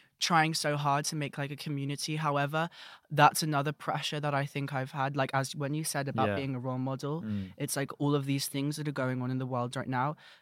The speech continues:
Speaker 1: because you have a million followers. What are you gonna do about it?
Speaker 2: Yeah. And you're
Speaker 1: And
Speaker 2: like,
Speaker 1: it's
Speaker 2: you
Speaker 1: like,
Speaker 2: feel
Speaker 1: I
Speaker 2: like
Speaker 1: can't, I wish I could save everyone's
Speaker 2: Well,
Speaker 1: lives,
Speaker 2: exactly.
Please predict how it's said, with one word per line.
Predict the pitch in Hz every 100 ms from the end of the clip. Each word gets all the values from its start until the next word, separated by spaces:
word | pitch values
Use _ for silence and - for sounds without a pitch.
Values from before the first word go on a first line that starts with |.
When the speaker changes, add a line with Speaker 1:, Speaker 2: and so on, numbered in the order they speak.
| _
Speaker 1:
because | 196 - 262 175
you | 165
have | 185 156
a | 147
million | 151 143 139
followers. | 160 160 165
What | 185 170
are |
you | 147 196
gonna | 127
do | 117 110
about | 107 -
it? | - - -
Speaker 2:
Yeah. | 98 - - _ _ -
And | 120
you're | 117
Speaker 1:
And | 170
Speaker 2:
like, | 185
Speaker 1:
it's | -
Speaker 2:
you |
Speaker 1:
like, | 196 185
Speaker 2:
feel | 180
Speaker 1:
I |
Speaker 2:
like | -
Speaker 1:
can't, | - 208
I | 214
wish | 226 277 247
I | 220
could | 226 185
save | - 196 190
everyone's | 175 165 156 156 151
Speaker 2:
Well, | 143 160
Speaker 1:
lives, | 120 135
Speaker 2:
exactly. | 127 131